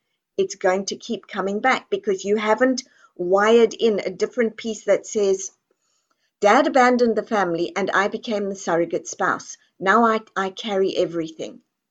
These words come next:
That becomes, "Dad abandoned me. Mom was very sad. I know I took on too much and it's made me very strong, but I also sometimes cannot take my place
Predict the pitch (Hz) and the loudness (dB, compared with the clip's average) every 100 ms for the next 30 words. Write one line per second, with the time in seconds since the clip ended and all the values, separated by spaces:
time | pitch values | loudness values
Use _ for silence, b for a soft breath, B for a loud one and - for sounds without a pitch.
0 | _ _ _ _ _ _ _ _ - 208 | _ _ _ _ _ _ _ _ 0 2
1 | 240 - - 233 202 185 190 - _ _ | 2 -6 -10 -4 -4 -4 -6 -12 _ _
2 | _ _ 185 190 254 247 220 202 208 202 | _ _ 2 4 4 2 0 -2 -2 -6
3 | 185 190 196 190 _ 185 190 196 208 240 | -8 -6 -6 -8 _ -10 -6 -2 2 2
4 | 247 233 208 202 208 - 214 190 - - | 2 0 0 0 -2 -10 -6 -6 -6 -10
5 | - 196 208 196 190 196 214 226 240 220 | -8 -4 -2 0 2 4 2 0 -2 -6
6 | 202 190 180 - 180 175 180 277 - - | -2 -4 -2 -6 -6 -4 -4 -6 -8 -16
7 | b b b b b - 196 202 196 202 | b b b b b -4 -2 -2 -4 -8
8 | - 196 208 233 226 196 196 196 202 - | -6 -2 0 0 0 0 0 -2 -6 -12
9 | - - 208 170 85 - _ _ _ _ | -12 -8 -6 -6 -8 -18 _ _ _ _
10 | 190 190 190 170 202 220 - 220 196 - | -2 2 2 2 -2 -2 -2 -2 -2 -4
11 | 196 202 202 185 185 - 220 214 202 - | -4 -4 -6 -8 -8 -10 -4 -2 -4 -4
12 | 220 220 214 180 165 - 170 165 - | -2 -2 -4 -6 -6 -4 -2 -2 -4